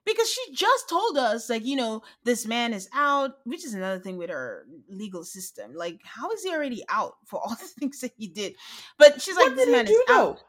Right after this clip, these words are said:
Speaker 2: What is the crime in someone, you telling someone to give you money and they give it to you? Where's the crime?
Speaker 1: Well, that's true. Like, th-, it's like what you said. If he did it to one person, it, the assumption is that he did it, you know,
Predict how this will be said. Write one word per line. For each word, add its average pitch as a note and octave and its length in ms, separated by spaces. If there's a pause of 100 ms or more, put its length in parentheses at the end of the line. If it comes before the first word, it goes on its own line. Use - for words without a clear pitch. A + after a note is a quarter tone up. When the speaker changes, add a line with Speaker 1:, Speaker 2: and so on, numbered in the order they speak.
(120)
Speaker 2:
What G4 180
is A4 140
the A4+ 160
crime F4 440 (220)
in D#4+ 160
someone, E4 520
you G4 260
telling G4+ 260
someone D4 300
to B3+ 80
give A3+ 180
you C4 140
money C4 320
and B3 120
they B3+ 100
give D4 200
it F4 100
to A3 120
you? B2+ 180
Where's A3 360
the A#3 80
crime? F3+ 360 (880)
Speaker 1:
Well, G3+ 160
that's G3+ 260
true. - 200 (880)
Like, - 180
th-, C#4+ 260
it's F4+ 160
like F4 160
what E4 120
you C#4+ 160
said. C#4 460
If C4 160
he F4 220
did F#4 180
it F4 140
to C#4 100
one A#3 340
person, C#4+ 680 (220)
it, B3 200
the D4+ 140
assumption D4+ 460
is B3 120
that A3 160
he B3+ 280
did A3+ 260
it, A3 340
you B3 140
know, G3+ 300